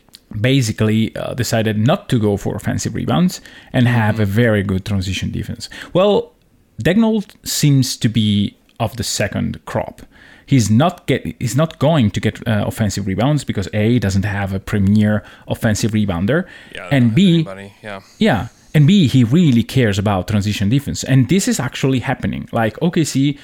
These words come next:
Speaker 1: is twenty-third, uh, in the league in transition opportunities, uh, allowed, which is very
Speaker 2: Mm-hmm.
Speaker 1: good. You, you, you need to see at the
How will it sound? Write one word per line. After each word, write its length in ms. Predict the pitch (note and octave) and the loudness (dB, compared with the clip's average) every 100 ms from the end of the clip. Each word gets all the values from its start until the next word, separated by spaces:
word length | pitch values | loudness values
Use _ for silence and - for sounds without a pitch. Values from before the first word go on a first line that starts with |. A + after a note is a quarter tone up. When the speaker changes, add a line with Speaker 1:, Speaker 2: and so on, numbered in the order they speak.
| - | -8
Speaker 1:
is 220 | - G#2 | -4 -4
twenty-third, 640 | - C#3 D3+ - - A2 C3 - - - | 0 0 0 0 0 2 -2 -8 -20 -4
uh, 540 | A2+ A2 G2+ G2 F#2+ - | 0 2 2 2 0 -2
in 160 | A#2 A#2 | 0 2
the 80 | A2 | 2
league 320 | G2+ G#2 - | 0 -2 -2
in 320 | A#2 A2 G#2 G2+ | -2 0 0 0
transition 580 | G#2+ F#2+ G#2 - G#2+ | -2 -2 -2 0 0
opportunities, 800 | - - G2+ - G#2 A#2 E3 E3 - _ _ | -2 -6 -6 -2 0 0 0 -2 -10 _ _
uh, 120 | B2 - | -6 -2
allowed, 500 | A2 F#2+ F#2 C3 C#3 - | -2 -2 -2 -2 -4 -6
which 180 | A2+ A2+ | -4 0
is 220 | G#2 F#2 | 0 -2
very 280 | B2 A2+ G2+ | 0 0 0
Speaker 2:
Mm-hmm. 220 | G2+ A#2+ | 0 -2
Speaker 1:
good. 120 | A#2+ | -4
You, 140 | G#2+ | -4
you, 140 | E2+ A2+ | -2 -2
you 120 | F#2 A2 | 0 2
need 280 | A#2 G#2 - | 2 0 -6
to 60 | |
see 160 | - A2 | -4 -4
at 100 | F#2 | -4
the 160 | - | -8